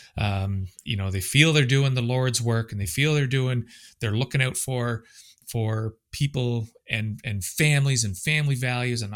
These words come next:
and all this stuff. But they're happier yelling out what they think is right and what they think is wrong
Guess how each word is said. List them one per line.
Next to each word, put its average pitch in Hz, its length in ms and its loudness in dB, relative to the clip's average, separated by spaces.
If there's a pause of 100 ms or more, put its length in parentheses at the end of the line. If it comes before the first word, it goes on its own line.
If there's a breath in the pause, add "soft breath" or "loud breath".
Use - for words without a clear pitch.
(120)
and 127 120 -6
all 156 180 -2
this 117 220 2
stuff. 95 340 2 (800 soft breath)
But 120 220 2 (520)
they're 143 200 4
happier 131 800 2 (840 soft breath)
yelling 131 640 4
out 107 320 4 (100)
what 107 160 -2
they 107 80 0
think 123 240 -2
is 123 160 0
right 104 240 -2
and 104 100 -4
what 113 120 -2
they 120 80 0
think 117 240 -2
is 98 140 -4
wrong 107 480 0